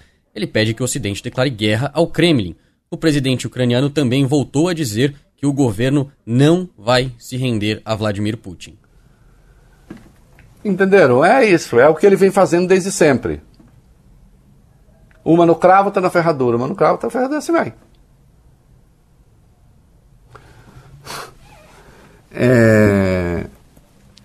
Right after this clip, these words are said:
Speaker 2: aí vocês podem dizer, "Não, mas fica calmo, Reinaldo, os líderes ocidentais estão acompanhando isso, fazendo as escolhas certas."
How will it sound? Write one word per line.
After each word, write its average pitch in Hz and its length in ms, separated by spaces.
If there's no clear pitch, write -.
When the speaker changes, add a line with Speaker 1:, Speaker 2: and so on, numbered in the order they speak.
Speaker 2:
aí 127 240
vocês 123 300
podem 117 220
dizer, 113 160
"Não, 131 160
mas 101 160
fica 143 160
calmo, 113 260
Reinaldo, 92 880
os 95 160
líderes 104 360
ocidentais 104 880
estão 107 720
acompanhando 101 760
isso, 107 640
fazendo 104 540
as 104 80
escolhas 107 480
certas." 82 800